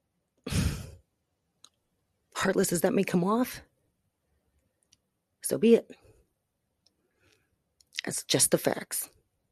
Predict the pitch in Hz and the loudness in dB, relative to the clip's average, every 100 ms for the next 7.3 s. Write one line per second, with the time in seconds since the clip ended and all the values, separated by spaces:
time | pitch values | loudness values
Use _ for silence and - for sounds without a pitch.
0 | _ _ _ _ _ _ _ _ _ _ | _ _ _ _ _ _ _ _ _ _
1 | 151 165 190 185 180 - - 165 170 170 | -8 2 4 4 0 -2 2 4 4 4
2 | 165 151 160 180 170 165 165 151 151 156 | 2 2 4 6 4 2 0 -2 -2 0
3 | 160 160 - - _ _ _ _ _ _ | 0 -2 -6 -14 _ _ _ _ _ _
4 | _ _ - 170 165 151 151 - _ _ | _ _ -2 4 4 2 -4 -12 _ _
5 | _ _ _ 143 170 185 185 180 156 - | _ _ _ 4 6 8 8 6 2 -2
6 | - _ 190 190 - 190 - 185 180 - | -12 _ 0 2 4 2 4 2 2 0
7 | 170 156 - | 0 0 -4